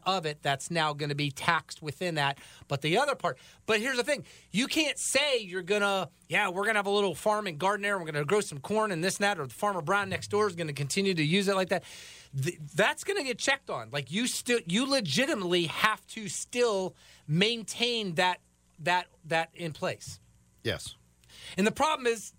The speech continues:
Speaker 1: <laughs> some people wanna know, "What happens if I don't?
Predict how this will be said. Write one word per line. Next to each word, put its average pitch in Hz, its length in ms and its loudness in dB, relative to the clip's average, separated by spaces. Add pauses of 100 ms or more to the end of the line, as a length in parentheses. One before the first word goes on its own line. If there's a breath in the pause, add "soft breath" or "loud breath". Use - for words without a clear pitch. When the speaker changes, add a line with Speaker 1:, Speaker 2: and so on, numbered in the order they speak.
(120)
Speaker 1:
<laughs> - 340 -8
some - 320 2
people 254 220 -2
wanna 240 140 0
know, 226 180 2 (460 soft breath)
"What 143 340 2
happens 226 360 0
if 226 160 -4
I 208 140 2
don't? 180 320 -2